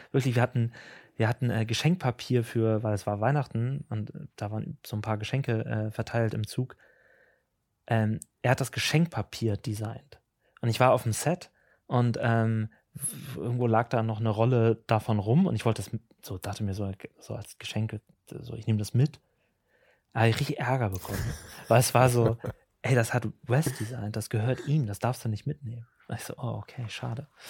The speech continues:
Speaker 2: Aber
Speaker 1: So.
Speaker 2: das, aber es wird ja auch nicht anders funktionieren, weil es ist ja wirklich, wenn du, die Art, wie er arbeitet, diese perfekten Symmetrien und all sowas, da, wenn eine Sache da rausbrechen würde, dann wär's ruiniert einfach. Das ist,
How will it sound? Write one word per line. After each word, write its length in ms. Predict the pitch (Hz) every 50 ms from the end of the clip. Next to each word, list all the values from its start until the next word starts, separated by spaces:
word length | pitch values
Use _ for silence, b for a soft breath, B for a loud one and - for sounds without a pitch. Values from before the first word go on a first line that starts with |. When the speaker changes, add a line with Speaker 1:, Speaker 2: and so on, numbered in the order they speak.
| B B B B 110 B
Speaker 2:
Aber 220 | - 120 123 127
Speaker 1:
So. 60 | 120 113
Speaker 2:
das, 220 | 123 120 - -
aber 120 | - 123
es 140 | 123 - -
wird 160 | 139 160 -
ja 80 | 143 127
auch 100 | 120 117
nicht 160 | 120 113 113
anders 200 | 107 117 120 -
funktionieren, 440 | - 117 - - - 120 135 131 117
weil 120 | 104 104
es 80 | 101 95
ist 80 | - -
ja 80 | 104
wirklich, 240 | 120 120 - 110 104
wenn 140 | 113 107 107
du, 400 | 110 104 101 92 - 104 117 - -
die 140 | 113 117 113
Art, 240 | 101 117 135 135 127
wie 60 | 127
er 100 | 113 107
arbeitet, 360 | 113 127 131 127 113 107 101
diese 160 | 104 104 107 -
perfekten 420 | - 120 - - 139 - - 120
Symmetrien 540 | 113 117 113 113 - - - 147 147 131 127
und 120 | 117 107 104
all 160 | 104 107 104
sowas, 280 | 113 110 110 110 - B B B B B B B B B
da, 320 | B - 113 123 120 117 85
wenn 240 | 101 120 127 139 127
eine 340 | 92 98 127 151 175 175 151
Sache 260 | 127 139 139 - 143
da 100 | 120 117
rausbrechen 720 | 107 117 131 143 - - - 113 104 104 104 - 110 95 90
würde, 280 | 92 92 95 101 104
dann 440 | 95 104 101 101 98 101 101 90 95
wär's 400 | 101 107 104 104 104 - - -
ruiniert 500 | 104 92 95 92 85 76 73 73 - -
einfach. 420 | - 78 76 - - 80 78 -
Das 200 | - - 95 87
ist, 320 | 113 104 - - - -